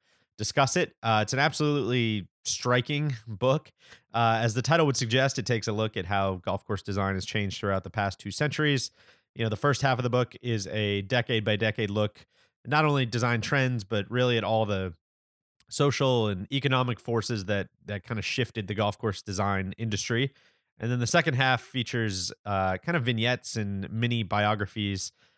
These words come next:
of all of the most famous names, you know, you would have heard of in, in golf course design. Uh, the reason I think I like it so much is the world of golf course architecture can be extremely intimidating if you're just getting into it. Uh, but Keith's book is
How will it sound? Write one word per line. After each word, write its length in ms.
of 320
all 240
of 60
the 80
most 220
famous 300
names, 520
you 140
know, 60
you 140
would 140
have 80
heard 200
of 240
in, 400
in 100
golf 240
course 180
design. 360
Uh, 220
the 80
reason 220
I 20
think 160
I 60
like 180
it 100
so 140
much 260
is 480
the 180
world 380
of 340
golf 220
course 160
architecture 460
can 180
be 340
extremely 500
intimidating 760
if 140
you're 80
just 180
getting 180
into 280
it. 140
Uh, 160
but 160
Keith's 280
book 260
is 600